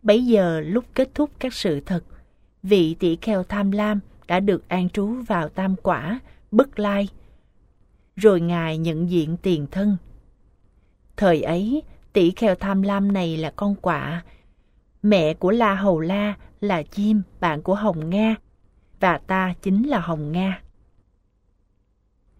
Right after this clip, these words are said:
Bốn trăm năm mươi hai. Chuyện vấn đề trí tuệ.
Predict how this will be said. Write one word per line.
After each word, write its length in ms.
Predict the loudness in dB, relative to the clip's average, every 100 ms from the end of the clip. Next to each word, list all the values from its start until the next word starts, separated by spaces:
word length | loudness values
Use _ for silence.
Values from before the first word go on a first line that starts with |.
| _ _ -20 _ -20 _ _ _ _ -20 -20 -2
Bốn 280 | 6 8 6 4
trăm 260 | 4 4 4
năm 200 | 4 4
mươi 120 | 2
hai. 420 | 0 -2 -2 -4 -12 -20 _ _ _ _ _ _ _ _ _
Chuyện 360 | 4 4 4 0
vấn 300 | 0 2 4
đề 260 | 6 4 2
trí 280 | -2 -2
tuệ. 380 | 2 4 4 0